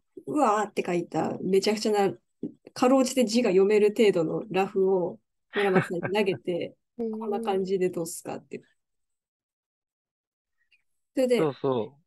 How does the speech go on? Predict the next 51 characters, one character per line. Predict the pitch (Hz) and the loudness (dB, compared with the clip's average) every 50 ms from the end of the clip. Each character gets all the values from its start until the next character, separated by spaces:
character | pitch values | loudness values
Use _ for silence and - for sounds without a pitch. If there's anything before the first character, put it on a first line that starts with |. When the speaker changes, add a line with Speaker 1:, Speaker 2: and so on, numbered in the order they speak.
| _ - | _ -4
Speaker 3:
う。 | 247 | -4
Speaker 1:
「オ | 247 | -2
ッ | - | 0
ケ | 123 | 2
ー」 | 120 117 113 107 101 92 | 2 4 4 2 2 0
Speaker 3:
う | |
ん。 | 87 | -4
Speaker 1:
み | - - _ | -8 -12 _
た | - 98 | -8 -8
い | 98 | -8
な。 | - - - - - - - - _ _ _ _ _ _ _ _ _ _ _ _ _ _ _ _ _ _ _ - | -8 -10 -12 -12 -10 -10 -12 -12 _ _ _ _ _ _ _ _ _ _ _ _ _ _ _ _ _ _ _ -6
Speaker 3:
そ | 143 120 | -4 -4
う | 95 - _ | -4 -6 _
そ | - 104 | -6 -4
う。 | 98 | -4
Speaker 1:
「じ | - | -4
ゃ | - | -6
あ、 | |
清 | - - 202 196 | -6 -6 -6 -4
書 | - - | -4 -4
し | - - 185 | -6 -4 -4
ま | 175 185 185 185 170 - | -4 -4 -6 -6 -6 -6
す」。 | - - - - _ _ - | -8 -10 -10 -12 _ _ -20
Speaker 3:
っ | - _ _ _ _ _ _ _ _ _ _ _ _ _ _ _ _ _ _ _ _ _ _ _ _ _ _ _ _ _ _ _ _ _ _ _ _ _ _ _ _ _ _ _ _ _ _ _ _ _ _ _ | -20 _ _ _ _ _ _ _ _ _ _ _ _ _ _ _ _ _ _ _ _ _ _ _ _ _ _ _ _ _ _ _ _ _ _ _ _ _ _ _ _ _ _ _ _ _ _ _ _ _ _ _
て | - 143 | -2 0
感 | 131 127 123 113 | 2 2 2 2
じ | 101 110 | 2 2
で | 101 104 87 | 2 2 0
す。 | - - - _ _ _ _ _ _ _ 262 | -2 -6 -14 _ _ _ _ _ _ _ -6
Speaker 2:
へ | |
ー。 | 262 262 262 262 269 269 269 262 269 269 269 262 262 247 _ _ _ _ _ _ _ _ _ _ _ _ _ _ _ _ _ _ | -6 -4 -4 -6 -6 -6 -6 -6 -6 -6 -6 -6 -6 -8 _ _ _ _ _ _ _ _ _ _ _ _ _ _ _ _ _ _
結 | 330 339 - | -14 -10 -8
構 | - 226 | -6 -6
そ | 214 - 233 | -6 -6 -6
の | 226 220 220 | -4 -4 -4
お | 202 | -4
話 | - 233 226 233 233 220 - | -4 -2 -2 -2 -4 -6 -8
考 | - - 233 226 220 214 220 220 | -8 -4 -4 -2 0 0 0 0
え | 214 208 | 0 0
る | 190 180 | -2 -4
の | 165 160 156 | -4 -6 -6
っ | - _ _ | -10 _ _
て、 | - 147 151 - 156 _ _ _ _ _ _ _ _ _ _ _ _ _ _ _ _ | -6 -6 -6 -6 -10 _ _ _ _ _ _ _ _ _ _ _ _ _ _ _ _
な | - 214 190 | -8 -6 -6
ん | 170 | -6
か、 | 170 - - 160 - _ _ _ _ _ _ _ _ _ _ _ - | -8 -12 -16 -18 -18 _ _ _ _ _ _ _ _ _ _ _ -10
う | - | -8
ー | |
ん、 | 170 175 170 165 165 160 156 156 156 156 160 160 190 - _ _ - | -6 -6 -6 -6 -6 -6 -6 -6 -8 -8 -8 -10 -12 -14 _ _ -10
う | 190 | -10
ん、 | 175 202 | -10 -10